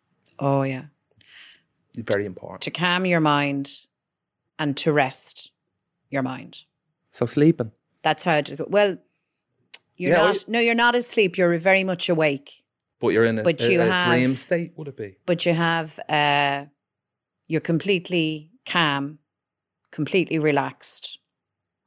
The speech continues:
Speaker 1: And it's like switching off the chatter in your head. 'Cause everyone in your head, you've,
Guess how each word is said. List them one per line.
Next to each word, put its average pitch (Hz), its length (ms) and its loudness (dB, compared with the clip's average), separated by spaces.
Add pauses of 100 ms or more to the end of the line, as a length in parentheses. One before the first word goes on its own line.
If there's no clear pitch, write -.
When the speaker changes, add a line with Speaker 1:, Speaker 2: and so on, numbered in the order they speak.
(260)
Speaker 1:
And 160 100 0
it's 143 120 -2
like 160 160 0
switching 170 420 -2
off 156 240 -4
the 156 100 -8
chatter 151 480 -4 (140)
in 147 120 -6
your 143 120 -4
head. 143 220 -8 (200)
'Cause 147 180 0
everyone 180 340 4
in 160 100 2
your 147 100 0
head, 147 240 -4
you've, 143 220 -12